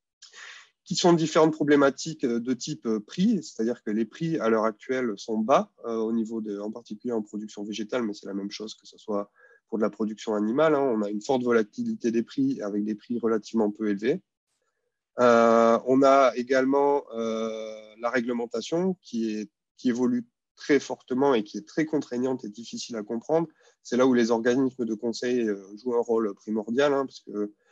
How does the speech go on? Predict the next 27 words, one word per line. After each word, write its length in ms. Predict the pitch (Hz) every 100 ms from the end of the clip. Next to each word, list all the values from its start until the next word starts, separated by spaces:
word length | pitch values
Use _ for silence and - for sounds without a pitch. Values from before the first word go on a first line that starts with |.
| _ _ -
euh, 300 | 98 98 98
que 60 | -
ce 100 | 113
soit 140 | 113
les 100 | 117
chambres 280 | - 123 107
ou 80 | 110
d'autres, 300 | 147 151 127
hein, 100 | 127
mais 180 | 110 101
on, 260 | 98 101 -
on 120 | 110
est 80 | 113
là 120 | 120
pour, 320 | 117 104 104
euh, 120 | 98 101 _ _
inter-, 380 | 135 131 131 117
interpréter 560 | 127 131 135 - 131 135
la 100 | 123
réglementation, 800 | 117 113 110 107 107 104 151 156
la 160 | 123
digérer 640 | 117 120 113 110 120 147 143
et 140 | 123
la 160 | 120 110
diffuser 560 | 113 - 113 117 139
auprès, 400 | 117 104 - 127
euh, 180 | 127 107